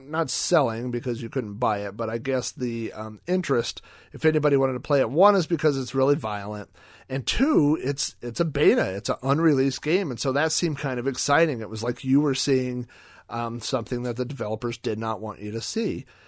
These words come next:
And, uh, the, the engine that runs that was recycled into, I think, Wu-Tang. There was a Wu-Tang fighting game. So if you've played Wu-Tang, you've played Thrill Kill. I mean, there's a, a gimp. <laughs> There's an S and M dominatrix. There's all these people.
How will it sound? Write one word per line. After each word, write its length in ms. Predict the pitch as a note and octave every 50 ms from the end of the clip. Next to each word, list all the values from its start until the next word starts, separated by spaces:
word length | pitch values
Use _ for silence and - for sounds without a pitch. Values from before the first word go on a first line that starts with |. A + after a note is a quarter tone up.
| - - - - _ -
And, 440 | - - A2 A2+ A2+ A2+ A2+ A2+ G#2+
uh, 180 | A2+ A2 G#2+ G2
the, 340 | A#2 A#2+ C#3+ C#3 C3+ B2+ G#2
the 180 | A#2+ C3+ - - F3
engine 540 | A#3 C#4+ C#4 F#3+ D3 C#3 B2+ B2 B2+ C3 G#2+
that 140 | C3 C3 A#2
runs 420 | B2+ C3+ C3 C3 C3 B2+ A#2 -
that 380 | - C3 B2+ A#2+ A#2+ B2 G2+ B2
was 180 | C3+ B2 E3+
recycled 720 | B2 C3 C#3 C3 - - - C3+ B2+ C#3 C3 - B2+ A#2+ B2+
into, 340 | B2+ B2+ - - C3+ B2+
I 80 | G#2+ A2
think, 360 | G#2+ - - A#3 C4 C4 A3 E3+
Wu-Tang. 800 | C#3 B2+ C3+ D#3 G3 G#3 G3 - - A3 G#3+ G3+ G3 G3+ G3+ F#3
There 80 | D#3+
was 140 | C#3 B2+ A#2+
a 40 | A#2
Wu-Tang 480 | A2+ A#2+ C#3+ D3 C#3+ - E3 D3+ D3+
fighting 380 | C#3+ - - D3 D3 C#3+ C#3+ C#3+
game. 260 | D3+ D3 C#3+ C#3+ C#3 - - - - - - -
So 120 | - - A#3+
if 120 | A#3+ -
you've 140 | D4+ C4 -
played 260 | - F#4 F4+ E4 A3+
Wu-Tang, 500 | E3+ D3+ D3+ D3 C#3+ C#3 - C3+ C3 C3+
you've 240 | C3 B2+ C3+ C3 -
played 420 | - - C3+ B2 B2 B2 A#2+ A2+
Thrill 320 | A2 - - B2 B2 A#2+ A#2+
Kill. 220 | - B2+ A#2 A2+
I 60 | A#2
mean, 320 | A#2 A#2+ A#2+ A#2+ A2+ A2+ - _ _ _ _ _ _ _ _ _ _ _ _ _ _ - -
there's 300 | - A#2+ C3+ C3+ B2+ A#2+
a, 240 | B2+ B2+ A#2 A#2 A2+ - -
a 80 | A#2
gimp. 440 | - A2+ - - D3+ C3+ C#3 - - - - _ - - - - - - - D#4 -
<laughs> 600 | - _ - - F#3+ - - - F3+ D#3+ - -
There's 220 | D#3 D#3+ C#3 C#3+
an 100 | D3+ C#3+
S 180 | C#3 C#3 - -
and 120 | C3 B2
M 220 | C3 C3+ C3 B2+
dominatrix. 880 | A#2+ C3 B2 B2+ B2+ B2 A#2 A#2 A#2+ B2 B2 - C3+ B2 B2 A2 - -
There's 260 | - B2 A2+ A2+ A2 A#2
all 240 | - - C#3+ C3
these 220 | C3 B2+ A#2+ A2+ -
people. 480 | - B2+ A#2+ A#2+ - A#2+ A#2 A#2 -